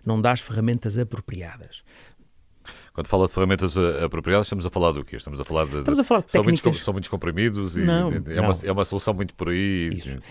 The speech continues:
Speaker 1: Pronto, depois também há outra, há outra diferença que temos que distinguir, que é a psiquiatria. Ou seja, tanto a psicoterapia como a psicologia como a psiquiatria são três áreas que intervêm no comportamento humano, que intervêm e tentam ajudar as pessoas.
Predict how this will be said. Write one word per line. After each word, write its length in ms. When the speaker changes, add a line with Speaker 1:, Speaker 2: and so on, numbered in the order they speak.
Speaker 1:
Pronto, 140
depois 120
também 180
há 60
outra, 340
há 80
outra 460
diferença 340
que 40
temos 200
que 80
distinguir, 280
que 120
é 20
a 20
psiquiatria. 640
Ou 60
seja, 280
tanto 220
a 40
psicoterapia 880
como 220
a 60
psicologia 640
como 180
a 40
psiquiatria 800
são 220
três 480
áreas 500
que 100
intervêm 880
no 180
comportamento 500
humano, 400
que 100
intervêm 760
e 140
tentam 280
ajudar 420
as 100
pessoas. 420